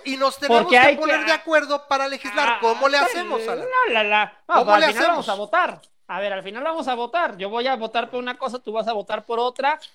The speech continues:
Speaker 2: y la mayoría en un estado democrático finalmente
Speaker 1: Ahora,
Speaker 2: va
Speaker 1: yo lo
Speaker 2: a
Speaker 1: que
Speaker 2: establecer
Speaker 1: quisiera
Speaker 2: un criterio.
Speaker 1: es ver
Speaker 2: Sí.
Speaker 1: si podemos encontrarnos. ¿Qué tan flexible
Speaker 2: Ah, eh,
Speaker 1: presentas
Speaker 2: es que
Speaker 1: tu
Speaker 2: si tú,
Speaker 1: postura?
Speaker 2: tú, tú
Speaker 1: Yo estoy
Speaker 2: tienes que,
Speaker 1: dispuesto
Speaker 2: a
Speaker 1: a
Speaker 2: ver,
Speaker 1: flexibilizar. A
Speaker 2: cuando
Speaker 1: ver, a
Speaker 2: tú
Speaker 1: ver.
Speaker 2: te, cuando tú re-,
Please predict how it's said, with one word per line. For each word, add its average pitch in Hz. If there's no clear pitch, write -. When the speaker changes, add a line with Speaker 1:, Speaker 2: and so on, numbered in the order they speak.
Speaker 2:
y 202
la 196
mayoría 202
en 202
un 220
estado 233
democrático 208
finalmente 190
Speaker 1:
Ahora, 190
Speaker 2:
va 196
Speaker 1:
yo 202
lo 247
Speaker 2:
a 269
Speaker 1:
que 202
Speaker 2:
establecer 202
Speaker 1:
quisiera 254
Speaker 2:
un 254
criterio. 277
Speaker 1:
es 214
ver 254
Speaker 2:
Sí. 233
Speaker 1:
si 247
podemos 254
encontrarnos. 269
¿Qué 277
tan 302
flexible 240
Speaker 2:
Ah, 254
eh, 247
Speaker 1:
presentas 277
Speaker 2:
es 370
que 370
Speaker 1:
tu -
Speaker 2:
si 262
tú, -
Speaker 1:
postura? -
Speaker 2:
tú, 320
tú 330
Speaker 1:
Yo -
estoy 359
Speaker 2:
tienes 359
que, 320
Speaker 1:
dispuesto 294
Speaker 2:
a -
Speaker 1:
a 214
Speaker 2:
ver, 208
Speaker 1:
flexibilizar. 196
A -
Speaker 2:
cuando 254
Speaker 1:
ver, 247
a 349
Speaker 2:
tú 339
Speaker 1:
ver. -
Speaker 2:
te, 392
cuando 240
tú 294
re-, 359